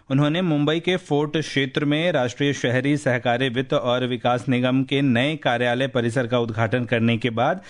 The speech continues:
ये बात कही। उन्होंने विश्वास व्यक्त किया कि ये संगठन अपनी सेवाओं को अधिक आधुनिक, पारदर्शी और विश्वसनीय बनाकर शहरी बैंकिंग क्षेत्र में परिवर्तन लाएगा।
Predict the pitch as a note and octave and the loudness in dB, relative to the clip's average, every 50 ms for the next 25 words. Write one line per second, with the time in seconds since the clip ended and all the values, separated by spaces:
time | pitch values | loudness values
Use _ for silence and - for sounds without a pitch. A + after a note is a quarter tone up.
0 | - - - - D3 D#3 C#3+ B2+ B2 A#2+ A#2+ - C3 A#2+ B2+ C3+ C3 A2+ - - | -18 -18 -8 -4 -2 -2 0 0 -2 -4 -2 -2 -2 0 0 0 0 0 -2 -6
1 | - - - - - D3 D#3 F3 G3 G3 D#3+ D#3 D#3 - - C#3+ C#3+ D#3 D3+ - | -14 -20 -8 -4 -2 0 0 0 -2 -2 -2 -2 -2 -2 0 0 0 -2 -2 -4
2 | C3 B2 C3+ C#3 - - - D#3 D3+ C#3+ D3+ D3 - E3+ D#3 C3 B2+ B2 - - | -2 -2 -2 -2 -4 -6 -4 -2 0 0 0 -2 -2 0 2 2 0 0 0 0
3 | C3+ D3 F#3+ A3 - - D#3 E3 G3+ G#3+ - - A#2+ A2+ - C3+ C3+ C3+ - - | 0 0 0 0 0 -2 -2 -2 -4 -6 -4 -4 -4 -2 0 0 -2 0 0 -2
4 | B2 A#2+ B2 B2 C3 C#3 C#3+ C3+ D#3 D#3 - - A#2+ A#2 B2 D3 C#3+ - A2+ - | 0 0 0 0 0 0 0 0 -2 -2 0 0 0 0 0 0 -2 -2 -4 -2
5 | - A#2 A2 A2 A2 A2+ A#2+ D3 F3+ F3 - A3 - - - - - C3 A#2+ A#2+ | 0 0 0 0 0 0 0 0 0 -2 -4 -4 -6 -8 -18 -6 -2 0 0 0
6 | A#2+ A#2+ A2 A#2 A2+ A2+ - - F#3 G3+ F#3+ D3 C3+ C3+ C#3 C#3 C3 C3 C3 - | 0 0 0 -2 -2 -2 -2 -2 -2 0 0 0 0 0 0 0 0 0 0 -2
7 | C#3 C3 - - C#3 B2+ C3+ C#3 B2+ A#2 A#2 A#2+ C#3+ F3+ - F3 E3 F3 A3 A3 | -2 -2 -2 0 0 2 2 2 0 0 0 0 0 -2 -2 -2 -2 -2 -2 -6
8 | - - - - - E3+ C#3+ C#3+ C#3+ D#3+ D#3 C#3+ C#3 C3 C3+ C3 D3+ E3+ D#3+ - | -10 -14 -16 -6 -4 -2 0 0 0 -2 -2 0 0 0 0 0 0 -2 -2 0
9 | - C3 A#2+ C#3 B2+ B2+ C#3 F#3+ G3+ - D3 B2+ A#2+ A#2 A2 G#2 G#2+ D#3+ G3 A3 | 0 -2 0 0 0 2 2 0 0 0 0 0 2 2 0 0 0 0 0 2
10 | G#3 D#3+ B2 A#2 A2 B2 B2 B2+ A2 F#2+ | 2 0 0 0 0 0 0 0 -2 -4